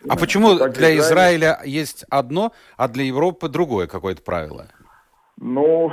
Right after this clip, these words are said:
Speaker 1: для Израиля, как мы знаем, вообще другие правила по всем вопросам. Израиль — это очень особая страна, и там живут очень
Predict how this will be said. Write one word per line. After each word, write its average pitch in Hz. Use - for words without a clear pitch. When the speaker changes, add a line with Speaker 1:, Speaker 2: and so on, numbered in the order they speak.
Speaker 1:
для 120
Израиля, 123
как 127
мы 123
знаем, 135
вообще 131
другие 95
правила -
по 110
всем 107
вопросам. -
Израиль — 160
это 143
очень 147
особая 127
страна, 127
и 101
там 113
живут 120
очень 113